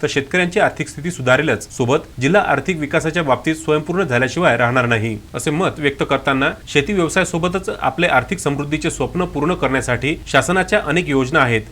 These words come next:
त्याचा लाभ घ्यावा. यामध्ये कोणत्याही प्रकारची अडचण आल्यास आपल्या भागातील ग्रामपंचायत सदस्य, सरपंच, पंचायत समिती सदस्य व पदाधिकारी, जिल्हा परिषद सदस्य यांची मदत घेऊन पशुपालनाच्या व्यवसायाची कास धरावी,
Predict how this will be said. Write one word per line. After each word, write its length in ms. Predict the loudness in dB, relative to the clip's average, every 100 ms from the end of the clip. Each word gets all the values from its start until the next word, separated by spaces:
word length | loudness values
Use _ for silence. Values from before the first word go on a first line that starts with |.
| -14 -4
त्याचा 200 | 0 4
लाभ 240 | 4 2
घ्यावा. 280 | 2 2 2 -2
यामध्ये 340 | 0 0 2 0
कोणत्याही 460 | 0 0 0 0
प्रकारची 480 | 0 -2 0 -2 0
अडचण 260 | 0 0 -2
आल्यास 360 | 2 2 2 -2 0
आपल्या 260 | 2 2
भागातील 420 | 2 0 0 0
ग्रामपंचायत 440 | 2 0 0 -2 -2
सदस्य, 440 | 0 -2 0 -2 -4 -8
सरपंच, 480 | -2 -2 0 -2 -2 -4 -4
पंचायत 240 | -2 0 0
समिती 300 | 0 -2 -2
सदस्य 440 | 0 -2 0 -2 -4 -10 -4
व 40 |
पदाधिकारी, 600 | 0 2 2 2 2 0 -4 -10 -4
जिल्हा 180 | 2 2
परिषद 200 | 2 -4
सदस्य 460 | -4 -2 -2 -2 -4 -8 -4
यांची 220 | -2 0
मदत 220 | 0 2
घेऊन 340 | 2 2 0 0 -4 -6
पशुपालनाच्या 640 | -2 0 2 2 0 0
व्यवसायाची 460 | 0 2 0 0 -2
कास 260 | 0 0
धरावी, 340 | 2 2 2